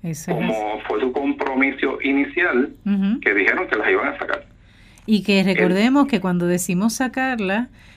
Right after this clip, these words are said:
Speaker 1: es porque hay lugares en Estados Unidos, por ejemplo, eh, que ya han estado tan dañados o tan afectados, eh, este, su ambiente,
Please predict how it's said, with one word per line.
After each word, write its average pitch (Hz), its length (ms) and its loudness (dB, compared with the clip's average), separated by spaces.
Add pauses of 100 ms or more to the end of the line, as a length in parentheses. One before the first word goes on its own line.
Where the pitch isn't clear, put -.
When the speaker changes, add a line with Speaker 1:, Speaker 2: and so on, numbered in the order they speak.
(100)
Speaker 1:
es 202 160 0
porque 196 640 -2
hay 190 220 0
lugares 226 560 2
en 247 160 2
Estados 220 500 0
Unidos, 226 360 2
por 240 180 -4
ejemplo, 233 640 -2 (440)
eh, 175 640 -2
que 196 180 0
ya 190 200 2
han 254 80 2
estado 254 420 0
tan 247 220 2
dañados 240 640 0
o 180 80 -4
tan 170 160 -2
afectados, 180 680 -2
eh, 220 440 -2
este, 202 400 -6
su 220 100 -2
ambiente, 220 640 0